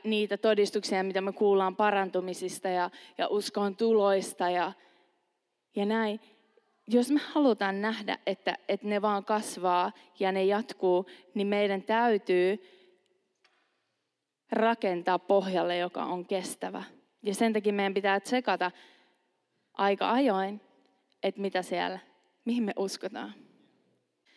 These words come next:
Me tullaan tekemään yksi pieni harjoitus yhdessä.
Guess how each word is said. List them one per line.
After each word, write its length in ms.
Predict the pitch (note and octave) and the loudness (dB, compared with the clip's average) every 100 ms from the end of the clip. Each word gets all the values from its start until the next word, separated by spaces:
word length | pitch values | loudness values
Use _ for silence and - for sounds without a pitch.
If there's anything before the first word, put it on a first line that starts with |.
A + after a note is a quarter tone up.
| _ _ _ - | _ _ _ -8
Me 80 | C4+ | -2
tullaan 300 | G4 D#4+ C4 | 0 0 0
tekemään 440 | D4+ C4+ G#3 F3+ | 0 2 2 4
yksi 460 | G#3 G#3 - - - - - - | 2 0 -4 -10 -12 -18 -12 0
pieni 320 | A#3 A3 G#3+ | 2 2 2
harjoitus 580 | G#3+ C4 G3+ F#3+ F#3 F#3 | 0 2 2 2 0 0
yhdessä. 420 | G3+ G3+ - | -2 -2 -2